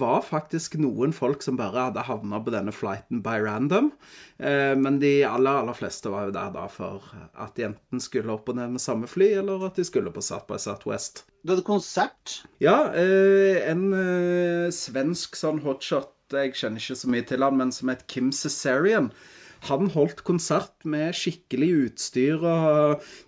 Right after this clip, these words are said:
Speaker 1: de plugde i st-, strømmen i alle setene framme på pluss, og, og hadde forsterkere og elgitarer og tro-, sånn eltrommer og, eh, you name it. Han amerikaneren, han måtte holde høyttaleren oppe på,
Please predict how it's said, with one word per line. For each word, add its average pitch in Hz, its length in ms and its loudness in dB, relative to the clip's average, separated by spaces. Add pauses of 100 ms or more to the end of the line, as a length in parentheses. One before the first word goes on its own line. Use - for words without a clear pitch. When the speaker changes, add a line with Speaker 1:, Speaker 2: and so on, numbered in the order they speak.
Speaker 1:
de 143 120 4
plugde 139 480 2
i 160 80 6
st-, - 360 -10
strømmen 135 560 2
i 147 60 4
alle 131 200 0
setene 139 500 0
framme 123 360 0
på 151 160 0
pluss, 143 300 0 (160)
og, 143 520 4 (360)
og 143 120 0
hadde 131 200 2
forsterkere 139 880 2
og 139 80 6
elgitarer 131 1080 0
og 135 260 0
tro-, 123 280 2
sånn 131 200 -2
eltrommer 131 960 0
og, 120 340 -4 (140)
eh, 131 480 0 (180)
you 135 140 2
name 135 320 2
it. - 160 -8
Han 135 140 -4
amerikaneren, 135 720 -2
han 127 200 -2
måtte 135 240 -4
holde 123 320 -2
høyttaleren 131 920 -2
oppe 123 280 -10
på, 135 180 -2